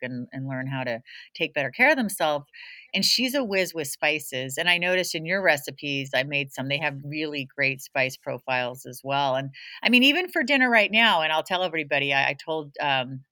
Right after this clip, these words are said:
Doctor Vidge I was gonna be a few minutes late because I like to have dinner ready for my husband 'cause he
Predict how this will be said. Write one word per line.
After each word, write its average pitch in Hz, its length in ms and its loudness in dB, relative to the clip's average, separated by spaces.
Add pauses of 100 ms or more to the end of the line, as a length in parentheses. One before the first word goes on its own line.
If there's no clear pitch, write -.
(220)
Doctor 156 260 2
Vidge 185 200 2
I 156 100 6
was 147 100 -4
gonna 156 160 -6
be 151 100 -6
a 143 60 -10
few 151 120 -10
minutes 143 260 -4
late 165 180 2
because 170 500 -4
I 160 60 0
like 156 240 2
to 147 80 -4
have 143 260 2
dinner 143 240 -2
ready 131 300 0
for 135 160 -12
my 131 140 0
husband 131 460 -8
'cause 139 140 -12
he 147 220 -10